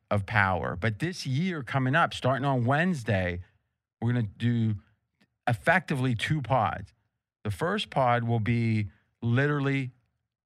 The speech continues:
a Power Hour or an Hour of Power. Yeah, you see how that's gonna go? And <laughs> indecision can be interesting.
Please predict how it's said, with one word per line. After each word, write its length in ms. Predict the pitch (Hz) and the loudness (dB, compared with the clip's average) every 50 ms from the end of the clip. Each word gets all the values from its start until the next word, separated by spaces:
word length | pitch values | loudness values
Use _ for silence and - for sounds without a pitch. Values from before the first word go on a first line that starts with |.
| _ _ _ _ _ _ | _ _ _ _ _ _
a 80 | - 120 | -4 -2
Power 380 | 107 135 131 123 113 107 104 | 0 2 2 2 4 4 4
Hour 380 | 95 95 98 101 107 127 151 - | 4 4 4 4 2 2 0 -2
or 220 | - 165 190 196 170 | -2 -2 0 0 2
an 80 | 127 | 4
Hour 220 | 110 98 95 95 95 | 4 4 4 4 2
of 80 | 90 | 0
Power. 520 | 85 - 82 85 87 87 90 107 131 139 - _ | -2 -2 -2 0 0 0 0 -2 -4 -6 -6 _
Yeah, 180 | - 117 113 104 | 0 0 2 2
you 140 | 98 104 104 | 2 0 0
see 140 | 98 - | -2 0
how 180 | 117 107 107 107 | 0 2 2 2
that's 140 | 107 104 - | 0 -2 -2
gonna 160 | - 110 104 | -4 -4 -2
go? 100 | 107 110 110 - - _ _ _ _ _ _ _ _ | -2 -2 -4 -8 -14 _ _ _ _ _ _ _ _
And 500 | - 131 131 131 127 127 123 117 117 120 - - - 123 107 - - 139 104 - 143 135 101 - _ | 0 2 2 4 4 4 4 4 2 2 2 2 2 2 2 2 0 -2 -2 -2 -2 -6 -6 -6 _
<laughs> 720 | _ _ _ _ - - _ _ _ _ - - - - | _ _ _ _ -20 -20 _ _ _ _ -20 -20 -10 -4
indecision 680 | - 156 170 151 151 143 - - 151 160 143 131 131 113 | -2 -2 0 0 -2 -2 -2 -2 -2 -2 -2 -2 0 0
can 100 | 110 113 | 0 0
be 140 | 123 120 | 0 0
interesting. 720 | 127 127 127 117 - 107 101 95 95 90 - - 85 90 | 0 -2 -2 -2 -2 0 0 0 -2 -2 -4 -6 -6 -8